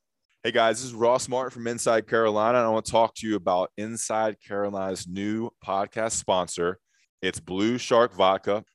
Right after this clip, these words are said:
Blue Shark Vodka is a family-owned vodka company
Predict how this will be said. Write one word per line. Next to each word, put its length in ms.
Blue 140
Shark 240
Vodka 560
is 100
a 80
family-owned 1080
vodka 300
company 400